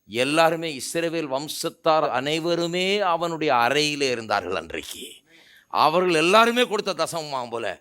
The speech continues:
அதனால தான் பிற்காலங்களிலே வம்ச வம்சமாக ஜ-, அவர்களுக்கு தலைமுறை தலைமுறையாக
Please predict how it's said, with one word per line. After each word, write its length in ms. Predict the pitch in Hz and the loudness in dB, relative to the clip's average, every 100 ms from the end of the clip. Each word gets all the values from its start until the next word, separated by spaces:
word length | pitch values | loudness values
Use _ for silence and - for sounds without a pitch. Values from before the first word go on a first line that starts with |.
| _ _ - | _ _ 0
அதனால 440 | 131 151 170 180 | 0 4 4 4
தான் 200 | 196 220 - | 2 0 -4
பிற்காலங்களிலே 840 | 175 180 - 214 196 165 156 180 180 | -8 -4 2 4 2 0 -6 -6 -6
வம்ச 520 | 151 208 208 - 254 | -6 -4 -6 -2 2
வம்சமாக 580 | 233 247 - 226 175 151 98 - _ _ _ _ _ | 2 0 -2 0 -2 -2 -8 -12 _ _ _ _ _
ஜ-, 140 | 107 139 | 0 2
அவர்களுக்கு 600 | 143 160 151 139 - 113 92 - _ | 4 2 -2 -4 -2 -4 -4 -10 _
தலைமுறை 640 | 170 220 311 330 311 302 | 4 6 6 4 2 0
தலைமுறையாக 680 | - 233 240 208 190 151 127 | 0 -2 -2 -6 -6 -6 -4